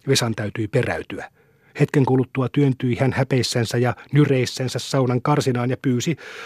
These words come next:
asiaa sotkeakseen Juntusta. "Tule, Juntus, etsitään, onko täällä sättiä." Juntus suostui ja Helmi puolustautui. Mitäs hän nuolasi minun nenääni kielellään?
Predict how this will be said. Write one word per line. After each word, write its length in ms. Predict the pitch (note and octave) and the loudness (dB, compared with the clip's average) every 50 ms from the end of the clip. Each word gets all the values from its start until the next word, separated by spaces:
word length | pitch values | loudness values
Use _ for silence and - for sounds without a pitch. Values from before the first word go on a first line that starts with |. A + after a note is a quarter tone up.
| - - - | -12 -6 -2
asiaa 380 | C#3+ A#2+ - B2+ C3 C#3+ D3 | -2 0 2 2 4 4 4
sotkeakseen 760 | - F3+ F#3 - - - B2 G#2 G2 - - - B2+ A2 G#2+ A#2 | 6 6 4 4 2 0 -2 -2 -2 -4 -4 -4 -2 -2 0 2
Juntusta. 600 | C3 C#3 A#2+ F2+ D#2 - - - - - - - _ _ _ _ _ _ _ _ - - - - - - - - _ _ _ _ _ _ _ _ - | 2 2 2 2 -2 -6 -8 -8 -8 -10 -12 -12 _ _ _ _ _ _ _ _ -20 -20 -20 -20 -20 -20 -20 -20 _ _ _ _ _ _ _ _ 4
"Tule, 240 | F#3+ G3+ G#3+ G3 F3+ | 6 8 8 8 6
Juntus, 460 | D3+ D#3 C#3+ C3+ A#2+ - A2 - - F#3+ | 6 6 4 4 2 -2 -6 -6 -2 -2
etsitään, 500 | F#3 - - - D3+ - D#3 C#3 C3+ C#3+ | -2 -2 0 -2 -2 0 2 0 2 0
onko 180 | C#3+ C3+ C#3+ | 0 0 0
täällä 220 | - C#3 C3 C3 B2 | 0 0 0 0 0
sättiä." 560 | - D3 C3+ - _ _ - - - - - - - _ _ _ _ _ _ _ _ _ _ _ _ _ _ _ _ _ _ - | 0 0 -2 -2 _ _ -10 -8 -8 -8 -10 -14 -18 _ _ _ _ _ _ _ _ _ _ _ _ _ _ _ _ _ _ 2
Juntus 360 | C#3+ B2 G#2+ - G#2+ - - | 4 4 4 0 -4 -2 2
suostui 400 | - C#3+ A#2+ - - - B2+ A#2 | 2 2 2 2 -2 -4 -2 -2
ja 80 | B2 | 0
Helmi 260 | G2+ A#2+ B2+ A#2 A2+ G#2+ | 0 0 0 0 0 0
puolustautui. 760 | - C3+ A2 G2+ G2 - - - G#2 F#2+ G2 - A2 G#2 - - - - - - _ - | -2 -2 -2 -2 -4 -6 -8 -8 -8 -6 -6 -6 -6 -6 -8 -10 -20 -20 -20 -20 _ -2
Mitäs 400 | D#3 F#3+ F#3+ - D3+ C3 - - | 0 2 4 4 2 2 2 2
hän 180 | E3 F3 F3 | 2 4 6
nuolasi 460 | G3 G3+ F#3+ F3+ E3 C#3+ - - C#3+ | 6 6 6 6 4 4 2 0 0
minun 300 | C#3 D#3 D#3+ D#3+ D#3 D3+ | 2 4 4 4 6 6
nenääni 380 | D3+ D#3+ D#3+ D#3 C#3+ B2 A#2+ A#2 - | 6 6 6 4 4 4 2 0 2
kielellään? 640 | - C#3+ C3 A2+ G2 E2 - - - - - - | 2 2 4 2 2 -4 -8 -10 -12 -14 -14 -16